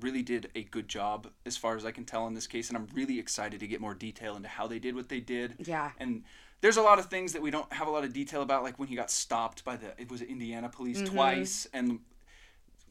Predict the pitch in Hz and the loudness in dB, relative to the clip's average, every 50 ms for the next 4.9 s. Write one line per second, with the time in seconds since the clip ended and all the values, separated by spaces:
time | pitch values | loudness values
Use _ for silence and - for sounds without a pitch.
0 | - - - - - - - - - 185 - 156 - - 156 143 123 127 123 - | -20 -20 -20 -20 -20 -16 -10 -6 -6 -2 -2 -2 0 2 2 0 0 0 -4 -2
1 | 135 131 - - 127 123 120 120 120 - 131 127 120 113 113 - - 127 120 120 | -4 -4 -2 0 2 2 2 2 0 -4 -4 -2 -2 -2 -2 2 4 4 4 4
2 | 127 123 120 113 120 117 110 - - - 127 123 120 - - - - - 123 120 | 2 -2 -2 -2 -4 -6 -8 -8 -8 -6 -4 -4 -4 -6 -8 -4 0 2 2 2
3 | 120 117 - 202 190 120 123 - 196 - - 143 180 175 175 - - - 101 - | 2 2 4 4 4 6 6 6 8 8 8 8 8 8 6 6 4 4 6 6
4 | - 185 185 185 185 185 156 147 147 147 147 143 139 - 147 135 127 139 | 6 6 4 4 2 2 0 -2 -2 -2 0 0 2 2 2 2 2 2